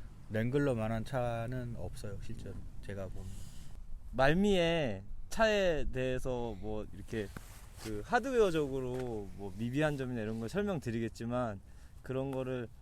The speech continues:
Speaker 2: 다 감쇄시킬 수 있을 만한 재미를 주기 때문에, 예, 랭글러를 사면 후회하지 않을까 고민하시는 분들은 그 고민을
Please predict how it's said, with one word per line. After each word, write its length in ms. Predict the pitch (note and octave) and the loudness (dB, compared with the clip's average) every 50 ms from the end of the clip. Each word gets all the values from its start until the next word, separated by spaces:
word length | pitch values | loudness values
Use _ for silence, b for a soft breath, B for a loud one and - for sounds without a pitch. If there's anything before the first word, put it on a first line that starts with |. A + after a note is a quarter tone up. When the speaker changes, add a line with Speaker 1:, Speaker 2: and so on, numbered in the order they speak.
| - - | -16 -6
Speaker 2:
다 120 | - B2+ A#2+ | -4 -4 -4
감쇄시킬 720 | G#2 B2+ B2+ A#2+ B2 C#3+ D#3+ D3 - - - - F3+ D#3+ D#3 | -2 -2 -4 -2 -2 -2 -4 -4 -6 -8 -8 -6 -4 -4 -4
수 120 | - C3 A#2+ | -4 -4 -4
있을 260 | A2 - - D3 C#3 | -4 -2 -2 -2 0
만한 320 | C3+ C3 B2+ B2 A#2 A2 | 0 0 0 0 -2 -4
재미를 800 | - - B2+ B2+ C3+ C#3+ C#3+ C3 C3 B2+ B2+ C3 C3 B2 A2 F#2+ b b b b b b b - | -2 -2 -2 0 0 0 0 0 -2 -2 0 -2 -2 -2 -4 -6 b b b b b b b -12
주기 340 | - D3 D3 D3+ D#3 E3 F#3+ | -6 -4 -2 -2 -2 -2 -4
때문에, 920 | F3+ - G3 F3+ E3+ E3 D#3 D3 C3+ C3 C3 C3+ C#3+ C#3 A#2+ G#2+ G2+ G2 G2 - b b b b b b b - - - | 0 2 4 4 4 2 0 2 2 2 2 0 0 0 -2 -2 -4 -6 -8 -10 b b b b b b b -8 -8 -6
예, 140 | G2+ F#2+ F#2 - - b b b b b b b | -6 -8 -8 -10 -10 b b b b b b b
랭글러를 840 | A2+ B2 C3 D3 D#3 D#3+ E3+ E3 E3+ E3 D#3 D#3+ D#3 D#3 D3+ D3 C3 - - | -2 0 0 0 0 0 -2 0 0 -2 -2 -2 -2 -2 -2 -2 -2 -2 -2
사면 540 | - - - G3+ G3+ G3+ G3 F#3+ F3+ F3 F3 | 0 0 0 0 0 0 0 0 -2 -2 -2
후회하지 460 | - - G3+ G#3+ G#3+ G#3+ G3+ F3 F3 | -2 0 2 2 2 2 2 2 0
않을까 680 | C#3+ G#2+ G#3+ A2+ A#2+ A2+ - - B2 A#2+ B2 B2 C3+ - - - - - - - - - - - - - - | 2 4 4 4 4 4 2 4 4 2 2 2 0 -2 -4 -8 -12 -12 -12 -14 -14 -14 -16 -18 -18 -20 -14
고민하시는 760 | - - B2 C3+ D3 D3+ D3 C#3+ B2+ D3+ D3 C#3 C3+ C3 B2+ A#2 | -6 -4 -2 0 2 2 0 0 0 -2 -4 -4 -4 -4 -4 -4
분들은 580 | A2+ A2+ A2 G#2+ A2 A2 A#2 B2 A#2+ A#2 G#2+ G2+ - - | -4 -4 -4 -4 -4 -4 -4 -4 -2 -4 -4 -4 -6 -6
그 160 | - A#2+ A2+ | -6 -6 -6
고민을 560 | - - A2 A2+ A#2 A#2 A2+ A2+ A2 G#2+ - | -4 -4 -2 -2 -2 -2 -2 -4 -4 -6 -8